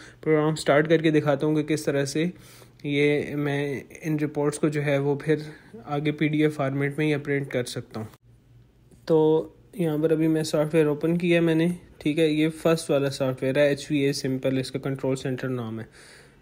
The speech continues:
तो ये मैं इसको just, अ, स्क्रीन रिकॉर्डर के through यूज़ कर रहा था।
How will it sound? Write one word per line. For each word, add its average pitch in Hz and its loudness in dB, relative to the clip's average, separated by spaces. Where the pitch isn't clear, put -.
तो 120 -2
ये 131 2
मैं 135 -2
इसको 139 -2
just, 135 -2
अ, 131 2
स्क्रीन 151 0
रिकॉर्डर 147 2
के 151 -4
through 147 -4
यूज़ 139 -2
कर 165 2
रहा 147 4
था। 160 0